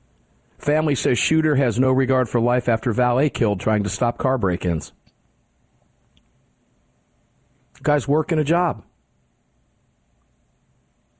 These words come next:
Twenty-six years old. He was working, I guess, a second job parking as a parking valet in Buckhead,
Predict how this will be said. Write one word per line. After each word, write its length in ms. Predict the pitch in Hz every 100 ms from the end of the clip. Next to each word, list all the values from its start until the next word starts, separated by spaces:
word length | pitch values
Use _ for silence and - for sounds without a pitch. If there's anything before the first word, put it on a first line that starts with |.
| _ - -
Twenty-six 480 | 139 143 - 143 147
years 180 | 143
old. 300 | 156 160 120 -
He 80 | -
was 400 | 117 117 - -
working, 300 | 127 131 127
I 80 | 117
guess, 180 | 123 -
a 40 |
second 360 | - 131 - 120
job 260 | 139 143
parking 560 | - 120 120 127 127 123
as 180 | 120 117
a 60 | 110
parking 360 | - 160 127
valet 460 | 95 104 92 92 85 - _ _ _ _ _ _ _ -
in 180 | 123
Buckhead, 540 | 101 147 165 120 -